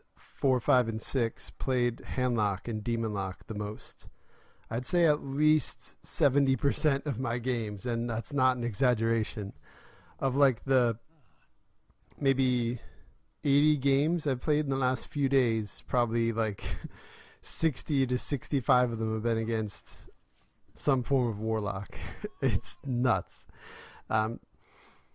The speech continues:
you would think this deck might not do that well, um, especially if they have kind of, like, the aggro component where they might have some of the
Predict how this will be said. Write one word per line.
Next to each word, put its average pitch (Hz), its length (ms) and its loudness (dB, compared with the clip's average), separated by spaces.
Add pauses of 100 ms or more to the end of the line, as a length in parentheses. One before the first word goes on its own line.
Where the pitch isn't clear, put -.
(240)
you 180 120 2
would 202 140 6
think 240 300 2
this 170 200 0
deck 185 240 4
might 160 180 4
not 147 240 2
do 127 160 0
that 180 200 0
well, 190 340 -2 (460)
um, 113 480 -2 (420)
especially 143 360 2
if 123 80 -2
they 135 100 -2
have 123 280 0
kind 131 160 0
of, 113 60 -4
like, 113 160 0
the - 80 -10
aggro 120 360 0
component 151 440 2
where 117 120 0
they 113 80 -2
might 113 200 0
have 107 380 -2
some 117 180 -6
of 104 140 -6
the 107 300 -2